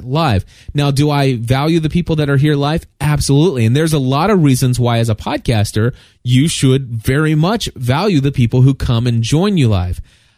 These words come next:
But if your content, your, you, you actually take in phone calls.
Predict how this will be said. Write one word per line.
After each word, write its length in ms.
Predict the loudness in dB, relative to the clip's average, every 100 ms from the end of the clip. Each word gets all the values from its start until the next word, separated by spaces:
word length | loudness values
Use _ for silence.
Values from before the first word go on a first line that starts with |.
| _
But 220 | -2 0 2
if 160 | 0
your 160 | 0 0
content, 840 | -2 -2 0 0 0 0 0 0
your, 180 | 0 -2 _
you, 300 | -10 -6 -6 -8
you 360 | -10 0 0 2
actually 480 | -2 -2 0 0
take 380 | 0 0 0 0
in 160 | 0 0
phone 200 | -2 -2
calls. 200 | -2